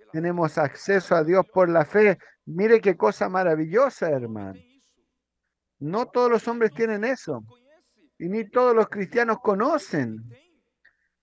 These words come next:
la fe que tiene. Por eso, hermanos, usa más tu fe. Tu fe te lleva a ti, es como un portal, como si fuese una ventana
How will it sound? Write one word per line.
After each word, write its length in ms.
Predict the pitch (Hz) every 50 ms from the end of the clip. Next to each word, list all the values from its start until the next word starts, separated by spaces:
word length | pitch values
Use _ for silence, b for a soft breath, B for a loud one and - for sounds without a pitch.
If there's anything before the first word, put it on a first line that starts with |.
| _ _
la 240 | - 151 170 175 170
fe 300 | - - - 233 254 226
que 100 | 226 208
tiene. 580 | 180 - 214 226 285 370 370 190 135 110 113 - _ _ _ _ _ _ 226 254 269 _ 277 269 269 _ 233 196 214 294 320 311 _ 269 247 269 277 _ _ _ _ _ _ _ _ _ _ _ _ _
Por 160 | 185 185 202
eso, 220 | 233 240 220 -
hermanos, 460 | 226 214 208 220 220 226 220 214 - -
usa 300 | 233 226 208 - 220 220
más 220 | 202 202 208 196
tu 120 | - 226
fe. 340 | 214 - - 254 262 269 - - 160 135 _ _ _ _ _ _ 262 254 262 _ _ _ 233 254 269 247 208 185 220 262 _ 247 247 226 208 202 180 _ _ _ _ 254 285 254 _ _ _ _ _ _
Tu 160 | - 196 190
fe 640 | 170 - - 202 208 214 220 220 226 226 226 226 220 - _ _ _
te 180 | - 185 170 151
lleva 540 | 143 185 208 220 220 220 220 214 220 214
a 60 | 214 190
ti, 560 | 175 - 180 175 180 185 185 180 170 160 147 _ _ _ _ _ _ _
es 160 | - 170 170 -
como 260 | - 180 165 165 165
un 160 | 170 165 151
portal, 960 | - - 151 147 139 - _ _ _ _ - 226 233 247 233 196 147 123 110 113 120 - - _ _ _ _ _ _ _ _ _ _ _ _
como 200 | - 160 175 170
si 180 | 165 - 190
fuese 400 | 170 - - 196 196 180 180 -
una 160 | 180 165 165 160
ventana 800 | 151 143 135 135 131 - 214 220 214 180 151 131 123 117 127